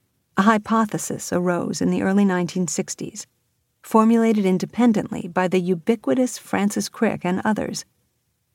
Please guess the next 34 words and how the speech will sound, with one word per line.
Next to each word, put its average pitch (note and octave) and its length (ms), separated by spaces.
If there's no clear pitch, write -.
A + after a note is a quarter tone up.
that E3+ 140
there F#3+ 120
was F#3 140
a F3 80
simpler - 640
precursor F3+ 580
system. - 460
Crick's - 300
hypothesis G#3+ 880
was F3+ 220
that, E3 320
early A#3 340
on F#3 360
in F3+ 160
the F3 60
history A3 520
of G#3 140
Earth, E3+ 400
R A3 200
N C4 160
A E3 380
was D#3+ 160
able G3+ 540
to F#3 140
replicate D#3+ 540
itself. - 500
That F#3+ 240
leaves A#3 280
the F3+ 100
question A#3 580
of G#3 180
where A#3 220
the - 80
first B3 480